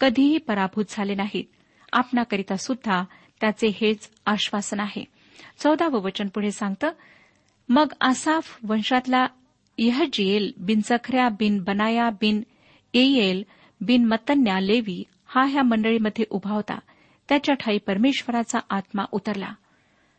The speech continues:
पवित्र शास्त्रामध्ये लोकांची ओळख पटविण्यासाठी वंशावळीचा कसा उपयोग करण्यात आला आहे, हे लक्षात घ्या. वंशावळ्या अतिशय महत्वाच्या आहेत व या लोकांनी त्यांची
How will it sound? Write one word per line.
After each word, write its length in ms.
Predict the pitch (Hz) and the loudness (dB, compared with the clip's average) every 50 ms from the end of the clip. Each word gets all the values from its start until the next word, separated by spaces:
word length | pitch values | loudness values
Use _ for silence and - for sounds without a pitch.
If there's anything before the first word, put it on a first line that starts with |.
| _ _ _ _ _ _ - | _ _ _ _ _ _ 0
पवित्र 340 | 285 302 339 370 359 - 381 | 2 2 2 2 2 0 -2
शास्त्रामध्ये 760 | - - 302 262 269 262 - 262 247 240 254 254 254 269 254 | -2 0 0 0 0 -2 -2 -2 -2 0 0 0 0 0 2
लोकांची 440 | 220 202 190 - 220 220 214 - - - - | 2 0 0 0 -2 -2 -2 -4 -6 -2 0
ओळख 220 | 214 220 240 254 254 - - | 2 2 2 0 -2 -2 -4
पटविण्यासाठी 800 | 208 - - 214 202 202 196 - - 269 269 - 214 196 190 190 - - - - - _ - | -4 -4 -4 -4 -2 -2 -2 -2 -2 -2 -2 0 0 0 0 0 -4 -10 -20 -20 -20 _ 0
वंशावळीचा 840 | 254 277 311 311 277 - 277 226 202 202 208 214 - - 220 208 208 | 2 2 4 2 2 0 0 0 2 2 2 2 0 0 0 0 0
कसा 300 | - - 208 - - 233 - - | 0 -2 -2 -2 -2 -4 -2 -2
उपयोग 320 | 214 185 - 226 226 226 220 - | -4 -2 0 0 0 0 0 -2
करण्यात 340 | 190 180 185 190 185 - | -2 -2 -2 -2 -4 -2
आला 120 | 196 190 196 | -2 -2 -2
आहे, 200 | 214 214 226 233 | -2 0 0 -2
हे 200 | 226 202 202 190 | -2 -2 -2 -4
लक्षात 340 | 196 196 - - 208 202 196 - | -4 -4 -2 -2 -2 -2 -2 -4
घ्या. 180 | - 208 - - - _ _ _ _ _ _ _ _ - - - 220 | -8 -10 -10 -10 -12 _ _ _ _ _ _ _ _ -20 -6 -2 0
वंशावळ्या 500 | 226 214 - - 233 226 226 233 247 254 - - - _ _ _ _ _ | 0 0 2 0 2 2 2 2 2 0 -4 -10 -20 _ _ _ _ _
अतिशय 400 | - 285 277 339 349 - - 370 339 | -2 -2 0 0 0 -2 -2 -2 -2
महत्वाच्या 500 | 247 214 208 - - 190 185 - 202 190 | -2 -2 -2 -2 -4 -4 -2 -2 -4 -4
आहेत 300 | 196 - - - - _ _ _ _ _ _ _ _ _ 240 | -4 -6 -10 -12 -14 _ _ _ _ _ _ _ _ _ 2
व 40 | |
या 140 | 262 277 285 | 2 4 4
लोकांनी 480 | 277 285 277 277 285 285 269 285 294 277 - _ _ _ _ | 2 2 0 0 2 2 2 2 0 -2 -4 _ _ _ _
त्यांची 340 | - 214 226 233 226 - - | 0 0 2 2 0 -2 -4